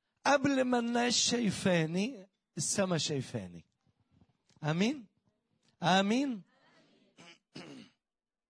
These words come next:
حابب أقول لكم شوية حاجات عملية سريعة قوي، عشان أنا وإنتوا نكون أمنا. كن أمين بكل شيء الرب بيديهولك.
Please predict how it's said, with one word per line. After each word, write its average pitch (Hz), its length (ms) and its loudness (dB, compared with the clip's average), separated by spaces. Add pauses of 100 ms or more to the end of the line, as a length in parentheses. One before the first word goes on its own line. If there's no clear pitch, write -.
(1200)
حابب 165 340 -4
أقول 139 180 -4
لكم 156 180 -2
شوية 123 320 -8
حاجات 113 440 -12
عملية 107 440 -12
سريعة 101 560 -10
قوي، 107 320 -8 (1500)
عشان 117 460 -8
أنا 147 160 -4
وإنتوا 139 400 -8
نكون 131 420 -10
أمنا. 101 480 -10 (2750)
كن 247 220 -2
أمين 190 600 -4 (240)
بكل 175 380 -4
شيء 160 200 -4
الرب 143 260 -4
بيديهولك. 101 920 -12